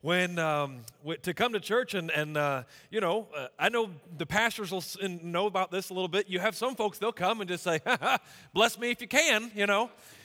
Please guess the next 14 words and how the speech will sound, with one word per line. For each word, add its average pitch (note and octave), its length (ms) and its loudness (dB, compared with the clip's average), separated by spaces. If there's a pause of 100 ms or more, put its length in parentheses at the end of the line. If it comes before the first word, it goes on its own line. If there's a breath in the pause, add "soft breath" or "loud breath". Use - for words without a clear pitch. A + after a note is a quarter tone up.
(140 loud breath)
"Give G#3+ 140 6
it A#3+ 100 2
your B3 80 -6
best C4 220 6
shot." C#4 440 4
And F3+ 100 2
I'm A3+ 200 2
so, G#3 160 -4
so B3 220 2
thankful. B3+ 420 2
That's C4 240 4
not A#3 180 4
this A3+ 180 0
crowd. A#3 420 2